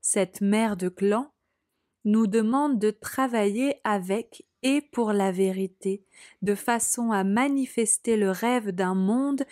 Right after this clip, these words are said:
que toutes les formes de vie puissent partager.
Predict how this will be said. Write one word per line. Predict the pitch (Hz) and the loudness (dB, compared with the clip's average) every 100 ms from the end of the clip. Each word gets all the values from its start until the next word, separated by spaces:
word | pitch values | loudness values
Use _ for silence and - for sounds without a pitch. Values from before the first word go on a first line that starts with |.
| - - | -12 -12
que | - 226 | -2 -2
toutes | - 330 370 | 2 2 2
les | 294 254 | 2 2
formes | 240 - 233 214 196 | 0 -2 0 0 2
de | 202 | 2
vie | 190 247 | 2 -2
puissent | - 214 196 - | -4 -4 -4 -4
partager. | - 190 - 190 180 180 180 | -4 -6 -4 -4 -4 -4 -8